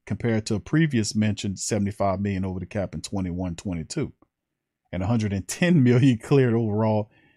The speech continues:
This is a situation that is less scary than in prior years. Absolutely. Much of the cap number will be tied up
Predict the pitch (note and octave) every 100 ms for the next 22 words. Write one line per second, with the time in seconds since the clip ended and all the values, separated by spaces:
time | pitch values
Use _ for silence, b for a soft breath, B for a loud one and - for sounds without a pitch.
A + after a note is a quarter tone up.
0 | b A#2 C3+ B2 G#2+ - B2 A#2 A#2 A2
1 | A2 G#2 G#2 G2+ A2 A#2+ - B2 A2+ G2+
2 | G2+ G2+ G2+ - C3 B2 F#2 F2 D#2+ A2+
3 | C3+ - B2 D3+ - _ _ _ _ _
4 | _ G#2+ C3+ C#3+ A2 G#2+ - D3 D3 A2+
5 | G#2 G2+ G2 F#2+ F#2 A#2+ G#2 F#2+ F#2+ G#2+